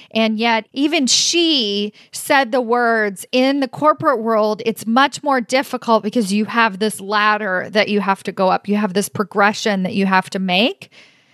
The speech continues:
And I was like, "Hello, that's not true." I couldn't raise my hand. I'm just now raised my hand with you guys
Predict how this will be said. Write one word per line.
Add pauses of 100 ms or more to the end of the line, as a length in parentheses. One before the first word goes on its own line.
(340)
And
I
was
like, (400)
"Hello,
that's
not
true."
I
couldn't
raise
my
hand.
I'm
just
now
raised
my
hand
with
you
guys